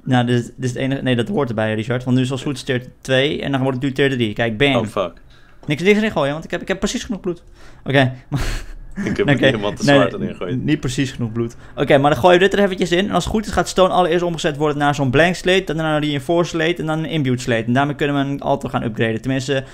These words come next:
Speaker 1: de blank runes gaan upgraden. Weet je wat we in de test even gaan doen? Kijk, dit wordt lekker, eh, goed geproefd. En dan gaan we nu even kijken naar de Wall of Fame.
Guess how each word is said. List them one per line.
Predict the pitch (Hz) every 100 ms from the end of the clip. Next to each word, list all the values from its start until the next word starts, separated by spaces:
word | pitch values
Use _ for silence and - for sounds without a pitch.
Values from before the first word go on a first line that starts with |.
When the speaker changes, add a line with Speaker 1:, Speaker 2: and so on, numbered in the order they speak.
| - -
Speaker 1:
de | 131
blank | 139 143
runes | 131 151
gaan | 131
upgraden. | 120 107 113 110 107 - - - -
Weet | -
je | 170
wat | 202
we | 208
in |
de | 208
test | 208
even | 208 208
gaan | 214
doen? | 190 226
Kijk, | 185 131
dit | 131
wordt | 156
lekker, | 160 165
eh, | 160 165
goed | 156 190
geproefd. | - 190 208 - - - - - -
En | 143
dan | 143
gaan | 151
we | 156
nu |
even | 156 160
kijken | 151 143
naar | 139
de | 135
Wall | 135
of |
Fame. | 131 120